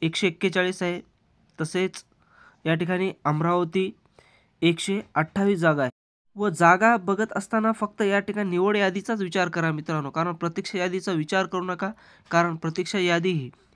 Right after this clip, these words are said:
ही फक्त दोन वर्षापुरतीच मर्यादित असते. त्यानंतर जर दोन वर्षामध्ये प्रतीक्षाधारक विद्यार्थ्यांना निवड दिली तर ठीक आहे, नाहीतर त्यांची यादी ती बाद होत असते दोन वर्षानंतर. त्याच्यामुळे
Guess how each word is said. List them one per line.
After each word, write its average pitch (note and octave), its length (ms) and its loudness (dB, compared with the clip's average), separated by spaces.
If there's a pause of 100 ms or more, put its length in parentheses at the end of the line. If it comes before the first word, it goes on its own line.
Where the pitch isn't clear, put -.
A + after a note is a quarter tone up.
ही G3 100 2
फक्त F#3+ 340 -4 (240)
दोन E3 240 -2
वर्षापुरतीच F#3 720 -2
मर्यादित F3 380 -4
असते. D#3 280 -6 (540)
त्यानंतर F#3+ 580 4 (640)
जर F3 120 6
दोन F3 200 6
वर्षामध्ये F#3+ 520 4
प्रतीक्षाधारक F3+ 920 2
विद्यार्थ्यांना F3 580 2 (760)
निवड F#3 320 8
दिली F3+ 280 6
तर E3+ 140 2
ठीक F#3 300 0
आहे, F#3+ 100 4
नाहीतर E3+ 280 2
त्यांची E3+ 320 -2
यादी E3 200 4
ती F#3 180 -4
बाद D#3+ 300 4
होत D3+ 160 -2
असते D3 260 -2
दोन C#3+ 200 -2
वर्षानंतर. B2 480 -8
त्याच्यामुळे E3+ 520 -2